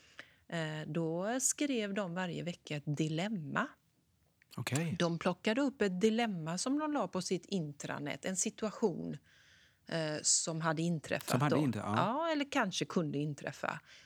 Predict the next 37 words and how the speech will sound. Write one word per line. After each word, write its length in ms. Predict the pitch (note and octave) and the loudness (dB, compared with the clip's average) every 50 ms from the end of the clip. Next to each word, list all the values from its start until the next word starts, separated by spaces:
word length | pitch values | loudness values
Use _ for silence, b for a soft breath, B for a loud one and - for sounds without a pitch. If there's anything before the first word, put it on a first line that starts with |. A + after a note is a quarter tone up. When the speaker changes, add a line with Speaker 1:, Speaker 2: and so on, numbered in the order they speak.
| B B | B B
Speaker 1:
Och 160 | - - B3 | -4 -4 -2
så 120 | - - G3 | 0 -2 -2
förklarar 640 | - - - - D#4+ C4 E3+ D3 D#3 E3 E3+ F3+ | -2 -6 -2 0 0 0 0 0 -2 -2 -2 -2
de 200 | G3 B3 D4 D#4+ | -2 -2 -2 0
då 160 | D#4 G#3+ D3+ - | 0 0 0 0
att 280 | - F3 F3+ - - - - - | 0 -2 -4 -4 -8 -14 -12 -6
om 140 | - G#3+ A3 | -2 0 0
en 80 | A#3 A3+ | 0 0
sån 180 | - B3+ B3 | -2 -4 0
här 140 | C4+ D#4+ D4+ | 0 0 0
situation 720 | C#4+ - C#4 C4+ - B3+ A#3+ - A#3+ F#3+ E3+ E3 E3 D#3+ - _ _ _ _ _ _ _ _ _ | 0 -2 -2 -2 -2 -2 -2 -2 -2 -2 -2 -2 -4 -6 -8 _ _ _ _ _ _ _ _ _
inträffar, 840 | - G3+ F#3 D#3 C#3 - - - - D#3 - - - - - E3+ - b b b b b b b b b b b b b b - | 0 0 0 0 -2 -6 -6 -6 -6 -6 -2 -2 -2 -2 -2 -6 -12 b b b b b b b b b b b b b b -6
då 320 | - F3+ F3 A#3 A#3+ A#3 | -4 0 2 2 2 2
förväntar 800 | A3+ - B3 A#3 A#3 F#3+ D3+ D#3 - - - E3+ E3+ E3+ E3 - - _ | 2 0 0 2 2 2 0 -2 -4 -2 -2 0 0 0 -4 -6 -8 _
vi 220 | E3 E3+ D#3+ D3 | -2 0 0 0
oss 240 | D3+ D3 D3 - - - | -2 -2 -4 -6 -6 -6
att 160 | D#3+ - - | -8 -4 -2
vi 120 | D#3+ D#3 D3+ | -2 -2 0
agerar 640 | D3 D#3 D3+ E3+ E3+ C#3+ C3+ C3+ C#3 C#3 C#3 D3 D3+ | -2 -2 0 0 0 0 -2 -2 -4 -4 -4 -4 -2
så 240 | - - - - G3 | -2 0 0 0 0
här 580 | - - - D4+ D4 - - - - - D#3+ - _ _ _ _ _ - | -2 2 2 2 2 2 0 -2 -2 -2 -6 -10 _ _ _ _ _ 0
i 140 | G3 F#3+ | 2 2
linje 480 | F3+ F3+ F3 D#3 D3+ - - D3+ D3+ - | 2 2 0 -2 -2 -4 -4 -4 -4 -2
med 260 | D3+ D#3 D3+ - - | -2 -2 -2 -4 -4
våran 440 | D3 C#3+ C#3+ - - - - - E3+ - _ _ _ _ _ | -4 -4 -4 -2 -4 -4 -6 -6 -10 -16 _ _ _ _ _
värdegrund, 640 | - E3+ D#3 - - - - - - - - - - | 0 0 0 0 -2 -10 -10 -10 -12 -12 -12 -14 -12
Speaker 2:
Okej, 140 | - - - | -12 -10 -6
Speaker 1:
liksom. 200 | - A#2+ A2+ - | -6 -6 -6 -6
Speaker 2:
ja. 120 | - - - - _ _ | -8 -8 -10 -14 _ _
Ja, 60 | - G#2+ | -2 0
det 80 | C3 | 2
låter 140 | D#3 D#3+ - | 2 2 2
som 100 | - D3 | 2 0
det 60 | C#3+ | 2
blir 100 | C3+ C#3 | 2 2
ganska 220 | C#3+ C3+ A#2+ - B2+ | 2 2 0 -2 0
tydligt. 540 | - C3 G2+ F#2+ A2 C#3+ D3 - - B | 0 0 0 2 0 -2 -2 -4 -10 B